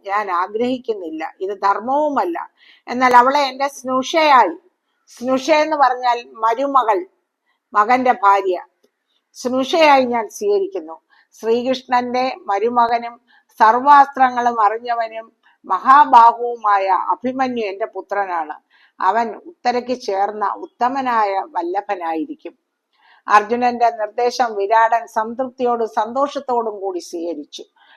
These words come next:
പാണ്ഡവർ പാഞ്ചാലിയോടുകൂടി മത്സ്യരാജ്യത്ത് തന്നെയുള്ള ഉപപ്ലവ്യം എന്ന നഗരത്തിലേക്ക് താമസം മാറ്റി. ശ്രീകൃഷ്ണനെയും സുഭദ്രയെയും അഭിമന്യുവിനെയും വരുത്തി. ദ്രുപദ രാജാവും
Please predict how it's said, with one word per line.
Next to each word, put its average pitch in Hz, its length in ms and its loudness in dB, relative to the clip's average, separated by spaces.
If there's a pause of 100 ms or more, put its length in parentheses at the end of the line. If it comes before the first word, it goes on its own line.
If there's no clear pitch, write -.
(160)
പാണ്ഡവർ 226 480 2
പാഞ്ചാലിയോടുകൂടി 233 1300 0
മത്സ്യരാജ്യത്ത് 233 960 -2
തന്നെയുള്ള 202 560 -2 (360)
ഉപപ്ലവ്യം 254 800 4
എന്ന 220 200 -4
നഗരത്തിലേക്ക് 208 800 -4
താമസം 190 560 -4
മാറ്റി. 170 460 -8
ശ്രീകൃഷ്ണനെയും 220 1000 -8
സുഭദ്രയെയും 214 640 -6
അഭിമന്യുവിനെയും 214 800 -8
വരുത്തി. 170 500 -12 (400)
ദ്രുപദ 214 340 0
രാജാവും 226 800 2